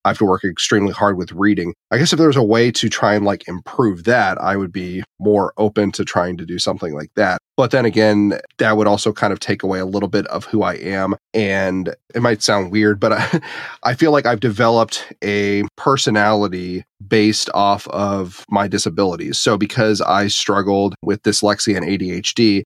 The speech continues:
I needed a sense of humor. I needed to be crazy sometimes and just kind of say whatever. And that kind of forced me to, out of my shell a little bit. So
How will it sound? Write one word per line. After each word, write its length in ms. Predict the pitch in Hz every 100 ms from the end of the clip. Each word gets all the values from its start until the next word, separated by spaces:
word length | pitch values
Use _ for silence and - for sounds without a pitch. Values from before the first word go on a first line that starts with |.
| _
I 120 | 85
needed 480 | 95 98 98 95 92 -
a 120 | 104
sense 260 | 98 127 104
of 100 | 107
humor. 400 | - 113 101 90
I 80 | 95
needed 260 | 98 98 101
to 80 |
be 480 | 104 101 95 95 92 -
crazy 460 | - 151 147 117 110
sometimes 500 | - 104 - 101 104
and 100 | 104
just 120 | 107
kind 180 | - 110
of 160 | 107 98
say 220 | - 135 131
whatever. 580 | 117 120 127 110 98
And 280 | 71 101 101 -
that 320 | 113 127 131
kind 240 | - 151 135
of 180 | 107 - -
forced 460 | - - 117 117 -
me 140 | 113
to, 120 | 110 -
out 220 | 104 104
of 100 | 107
my 140 | 104 95
shell 320 | - 120 110
a 60 |
little 300 | 87 85 87
bit. 220 | 82 90 -
So 400 | - 92 98